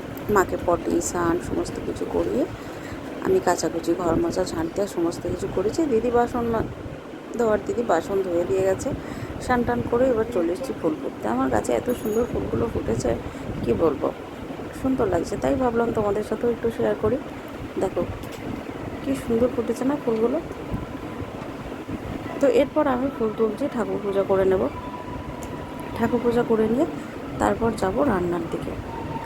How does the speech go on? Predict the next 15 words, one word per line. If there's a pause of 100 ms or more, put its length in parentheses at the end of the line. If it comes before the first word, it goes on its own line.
(180)
রান্নার
দিকে
মানে
মুড়ি
খাবারও
কিছু
করতে
হবে। (1400)
এখন (100)
আপাতত (120)
পুজো
আমার
কমপ্লিট, (280)
পুজো
হয়ে